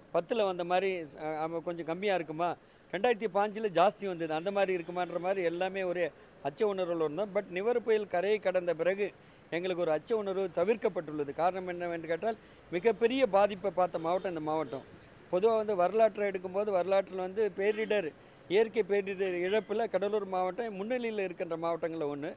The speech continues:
பல்வேறு சு-, சு-, சுனாமியை பார்த்தோம், தானே புயலை பார்த்தோம், டூ தௌசண்ட், டூ தௌசண்ட்ல ஒரு புயலை பார்த்தோம், டூ தௌசண்ட் ஃபைவ்ல ஒரு புயலை பார்த்தோம், டூ தௌசண்ட் டென்ல ஒரு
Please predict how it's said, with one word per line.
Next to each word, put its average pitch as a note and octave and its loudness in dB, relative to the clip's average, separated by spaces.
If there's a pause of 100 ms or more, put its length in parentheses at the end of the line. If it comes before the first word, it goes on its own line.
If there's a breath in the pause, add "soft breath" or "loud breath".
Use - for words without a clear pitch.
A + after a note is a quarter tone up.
(300 loud breath)
பல்வேறு G3+ 2
சு-, F3+ 0
சு-, F#3 2
சுனாமியை G3 -2
பார்த்தோம், F3+ 0
தானே F#3 -2
புயலை F3 -4
பார்த்தோம், E3+ -4 (380 soft breath)
டூ G3+ 2
தௌசண்ட், F3+ -4
டூ G#3+ 2
தௌசண்ட்ல G3 0
ஒரு F#3 0
புயலை F3+ 2
பார்த்தோம், F3 0
டூ G3 -2
தௌசண்ட் F#3 -4
ஃபைவ்ல F#3+ 0
ஒரு F#3 0
புயலை F3+ 0
பார்த்தோம், E3+ -2
டூ G3 -2
தௌசண்ட் F#3 -4
டென்ல G3 -2
ஒரு F3 0